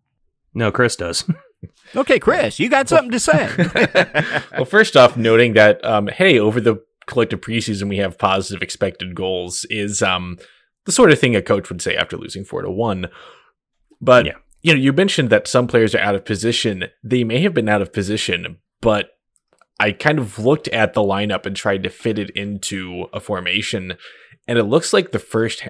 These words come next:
Speaker 3: the second half of this game, we may have come out in a three five two, um, 'cause there were only three fullbacks that started, but then when Blom was substituted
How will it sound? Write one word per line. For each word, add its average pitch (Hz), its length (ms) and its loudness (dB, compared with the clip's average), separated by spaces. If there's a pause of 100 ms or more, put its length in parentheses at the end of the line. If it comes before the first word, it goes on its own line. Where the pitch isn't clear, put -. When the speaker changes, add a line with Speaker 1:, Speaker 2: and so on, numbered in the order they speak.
Speaker 3:
the 110 100 -10
second 131 280 2
half 101 260 0
of 98 80 -10
this 92 220 -8
game, 107 220 -4
we 101 120 -4
may 95 220 0
have 113 160 -2
come 104 200 -6
out 95 300 -6
in 101 140 -8
a 98 80 -6
three 95 380 -10
five 101 440 -6
two, 127 440 -10 (920)
um, 87 460 -6 (380)
'cause - 140 2
there 113 100 4
were 113 120 6
only 131 180 2
three 101 480 -4 (1040)
fullbacks 113 600 0
that - 120 -14
started, 107 560 0 (500)
but 120 160 0
then 120 180 4
when 104 320 -2 (600)
Blom 135 340 2
was 110 220 2
substituted 104 640 -2